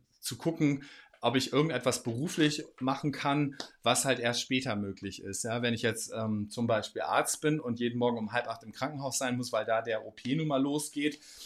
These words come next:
oder irgendwie Verkäuferin und der Laden einfach da aufmacht, dann ist das eher ungeeignet. Aber vielleicht gibt's auch Jobs,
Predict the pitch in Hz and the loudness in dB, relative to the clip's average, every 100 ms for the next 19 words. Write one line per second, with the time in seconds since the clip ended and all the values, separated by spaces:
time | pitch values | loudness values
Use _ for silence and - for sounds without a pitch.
0 | - - 123 113 107 113 113 - 107 117 | -6 2 6 6 6 4 2 2 2 6
1 | 127 165 139 147 131 117 104 107 131 139 | 6 6 4 4 4 2 2 4 4 2
2 | 127 135 131 113 127 127 123 117 113 - | -2 0 2 4 4 4 0 0 -4 -4
3 | 120 - 113 104 123 151 120 120 120 110 | -6 -4 -4 -2 -2 2 4 2 -2 -10
4 | 110 117 110 123 - 101 - 117 - - | -10 -8 -8 -8 -10 -10 2 2 4 -2